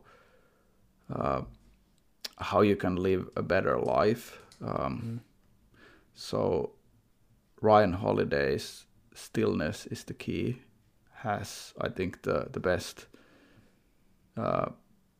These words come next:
Speaker 1: the best stuff for me personally,
Speaker 2: Mm-hmm.
Speaker 1: um,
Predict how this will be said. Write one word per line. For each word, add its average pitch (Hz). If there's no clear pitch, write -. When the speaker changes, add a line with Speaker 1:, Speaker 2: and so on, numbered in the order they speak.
Speaker 1:
the 117
best 123
stuff 107
for 87
me 90
personally, -
Speaker 2:
Mm-hmm. -
Speaker 1:
um, -